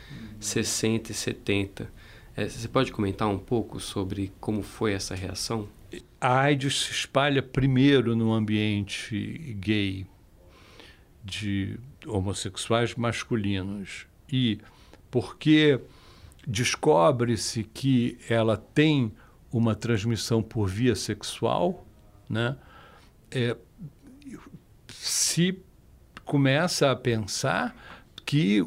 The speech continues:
Speaker 2: os gays são os responsáveis, é, pela disseminação da doença e entende-se isso como re-, como um castigo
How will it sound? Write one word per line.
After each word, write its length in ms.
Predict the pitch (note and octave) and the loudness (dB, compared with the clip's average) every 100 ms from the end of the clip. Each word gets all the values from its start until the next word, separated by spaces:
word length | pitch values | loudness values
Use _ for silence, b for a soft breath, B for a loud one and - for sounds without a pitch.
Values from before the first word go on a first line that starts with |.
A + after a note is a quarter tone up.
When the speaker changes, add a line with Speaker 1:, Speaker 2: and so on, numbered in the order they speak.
| - | 0
Speaker 2:
os 300 | E3+ B2 - | 0 0 0
gays 640 | A2+ C3+ E3 G#3+ - - b b b | 2 4 4 2 -2 -8 b b b
são 920 | - - - D#3 D3+ F#3+ G#3 G#3 - - - | -8 -4 2 2 4 2 2 0 -2 -8 -6
os 220 | E3 A2+ | -2 0
responsáveis, 1600 | G#2 D3 - D3+ C#3+ B2 - - A#2+ B2+ A#2+ A2+ G#2 F#2+ - - B B B B - | 2 2 2 0 0 0 0 2 2 2 0 -2 -4 -6 -8 -10 B B B B -6
é, 300 | G#2+ G#2 A2 - - - - - | -4 -2 -6 -12 -20 -20 -14 4
pela 400 | D3 F3 C#3+ B2+ - B2 | 6 8 6 4 -2 -8
disseminação 960 | A2 A2+ - B2+ A#2 A#2 G#2+ - A2+ G#2+ | -6 -4 0 0 2 2 0 0 -2 0
da 260 | A2 A2 | 2 2
doença 1120 | G#2+ G#2+ G2+ A2+ A2 G#2 F#2+ - - A2 G2 F#2+ B B B B - | 0 -4 0 4 4 4 0 -2 -2 -2 -2 -6 B B B B -4
e 500 | E3+ C#3 C3+ A#2+ - - | 2 4 6 4 2 0
entende-se 920 | C3 B2 - F3+ B3 G3+ D3 - C#3+ | 2 2 4 6 6 4 0 -2 0
isso 500 | B2+ D#3 G3+ - A#3+ - | 2 2 0 -2 -6 -8
como 400 | - E3 F#3+ F#3 B - | -2 0 0 -2 B -20
re-, 460 | - - D#3 - A3 - - | -10 0 2 2 -8 -12 0
como 460 | E3 G3+ E3+ C#3 | 4 6 6 4
um 180 | C#3+ C#3+ B2+ | 4 4 4
castigo 1200 | E3 - - - - - - F3 G#3 C4 D4+ D4 | 0 2 2 0 0 0 2 4 4 4 4 2